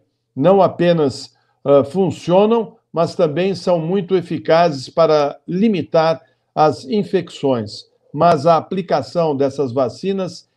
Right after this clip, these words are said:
é inaceitavelmente lenta, disse o diretor da Organização Mundial da Saúde para a Europa,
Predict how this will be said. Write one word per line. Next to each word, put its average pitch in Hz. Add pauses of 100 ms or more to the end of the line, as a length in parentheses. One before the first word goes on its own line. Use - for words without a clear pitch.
(160)
é 175
inaceitavelmente 165
lenta, 131 (240)
disse 165
o 151
diretor 156 (180)
da 147
Organização 147
Mundial 135
da 131
Saúde 143
para 143
a 131
Europa, 139